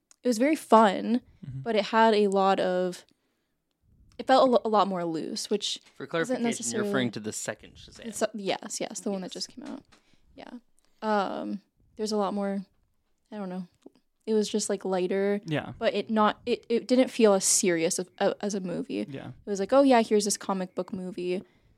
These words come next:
Speaker 3: Here's unicorns eating Skittles.
Speaker 2: Yeah.
Speaker 1: Yeah, yeah.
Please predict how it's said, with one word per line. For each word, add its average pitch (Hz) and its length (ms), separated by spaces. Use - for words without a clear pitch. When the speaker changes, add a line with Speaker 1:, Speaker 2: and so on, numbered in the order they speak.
Speaker 3:
Here's 120 280
unicorns 113 600
eating 110 240
Skittles. - 720
Speaker 2:
Yeah. 131 240
Speaker 1:
Yeah, 240 400
yeah. 196 300